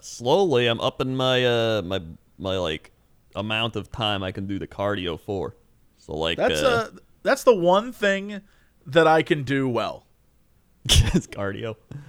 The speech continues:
Speaker 2: Uh, it's weird. Like, I, uh, it's always, <laughs> it's always, I think I should probably be insulted, but I never am.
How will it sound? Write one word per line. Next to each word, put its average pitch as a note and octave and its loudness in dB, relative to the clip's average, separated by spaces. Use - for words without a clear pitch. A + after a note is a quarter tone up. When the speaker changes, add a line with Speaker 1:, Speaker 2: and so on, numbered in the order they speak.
Speaker 2:
Uh, F3+ 2
it's F#3+ 4
weird. G#3+ 6
Like, E3+ 6
I, G#3+ 6
uh, E3 4
it's G#3 4
always, G3 4
<laughs> - 2
it's A3+ 6
always, C4+ 8
I A3 6
think D4 0
I D#4 4
should A3 -2
probably F#3 8
be A3 -4
insulted, G3+ 6
but G3 8
I F#3+ 8
never F3 6
am. A2 -6